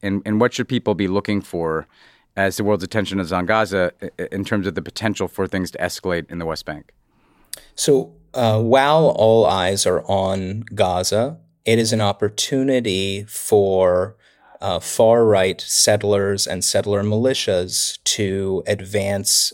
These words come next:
Speaker 2: their old project of dispossessing, uh, Palestinians. And, um,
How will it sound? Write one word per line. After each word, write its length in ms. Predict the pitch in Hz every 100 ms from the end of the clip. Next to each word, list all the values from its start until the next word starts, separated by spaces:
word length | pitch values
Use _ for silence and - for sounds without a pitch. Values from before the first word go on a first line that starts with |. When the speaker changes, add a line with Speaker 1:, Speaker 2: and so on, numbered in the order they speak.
| -
Speaker 2:
their 640 | 98 101 95 95 95 104 - - _ _ -
old 340 | 117 127 -
project 640 | - 90 80 85 82 - -
of 380 | - 92 95 - -
dispossessing, 1080 | 104 104 - - 104 104 - 98 92 95 95 -
uh, 440 | 98 95 90 87 90 -
Palestinians. 960 | 101 90 - - - - - - - - - - - -
And, 560 | 101 98 95 95 - - _ _ _
um, 440 | 101 101 98 92